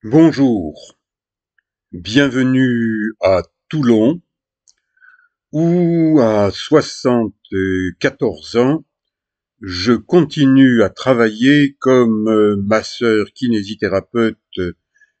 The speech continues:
libéral. Je travaille, euh, quatre jours par semaine et je m'entraîne trois jours par semaine. Je continue à pratiquer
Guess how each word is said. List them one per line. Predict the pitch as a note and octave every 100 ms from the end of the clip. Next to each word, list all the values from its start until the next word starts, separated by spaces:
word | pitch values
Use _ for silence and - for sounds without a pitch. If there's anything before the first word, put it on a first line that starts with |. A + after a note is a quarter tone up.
| _
libéral. | E2+ A2+ C#3 A#2 F#2+ D#2 C#2 - _ _ _ _ _ _ - - _ _ _ _ -
Je | F#2 F2
travaille, | A2+ - A2 A2+ A2 G#2+ G#2 G2 F#2 F#2+
euh, | F2 E2+ _
quatre | C3 A#2 - A2+
jours | G#2+ G#2 A#2+ A2+ -
par | G2+ -
semaine | - G#2 B2 D#3+ F3+ F3+ F#3 F#3+ _ _ _ _ _ _ _ _ _
et | E3 E3 D#3+ D3 C#3 C3 B2 A#2+ A#2 A2+ A2 G#2+
je | G#2+ C#3+
m'entraîne | C#3 A2 G2+ - C3+ D#3+ D#3+ D#3 D#3 D#3+ D#3 _ _ _ _ _
trois | - - C3+ C3
jours | A#2 C3+ E3+ E3 - - _ _
par | C#3 C#3+ C#3 -
semaine. | - D3+ C3 F#2+ C#2+ _ _ _ _ _ _ _ _ _ - - - _ _ G2
Je | F#2+ A#2
continue | - E3 - D#3 D#3+ D#3 B2
à |
pratiquer | - A#2+ - B2 _ C#3+ C#3 B2 A#2 G#2+ -